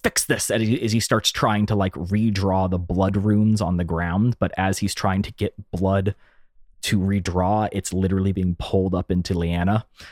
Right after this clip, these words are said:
Um, and he seems to be having difficulty with that. So the cult member, um,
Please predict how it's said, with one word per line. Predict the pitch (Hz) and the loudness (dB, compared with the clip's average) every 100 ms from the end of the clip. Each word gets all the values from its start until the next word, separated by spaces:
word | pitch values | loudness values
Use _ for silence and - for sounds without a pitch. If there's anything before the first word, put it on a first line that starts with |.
| - - | -18 -4
Um, | 82 80 80 76 | -2 0 -2 -2
and | 85 87 | 0 0
he | 92 | 0
seems | - 110 | 0 2
to | |
be | 127 | 2
having | 135 139 | 2 0
difficulty | 165 165 110 | 2 2 2
with | 87 | 0
that. | 80 67 - | -2 -4 -2
So | 98 | -2
the | 85 87 | 0 -2
cult | - 110 - | 0 0 2
member, | 104 98 98 92 90 90 | 0 2 0 0 -2 -2
um, | 90 87 82 82 82 82 | 0 0 -2 -2 -2 -4